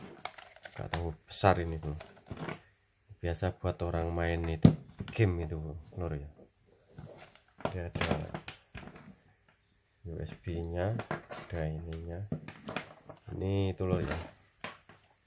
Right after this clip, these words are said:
Katanya yang punya rusak itu. Speakernya apa? Hidup sebelah. Sebelah nggak bunyi, sebelah bunyi, Lur.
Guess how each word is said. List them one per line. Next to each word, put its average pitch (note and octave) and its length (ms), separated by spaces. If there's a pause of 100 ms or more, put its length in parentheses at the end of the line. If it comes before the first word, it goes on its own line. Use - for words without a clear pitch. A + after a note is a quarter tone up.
(640)
Katanya D#2+ 460
yang D#2+ 80
punya F2+ 320
rusak E2+ 500 (140)
itu. D#2+ 240 (1120)
Speakernya G2+ 960 (2000)
apa? G2+ 240 (1500)
Hidup - 320
sebelah. G#2 560 (1400)
Sebelah F#2+ 420
nggak F2+ 220
bunyi, F2+ 320
sebelah F2 480
bunyi, E2+ 400
Lur. D2+ 100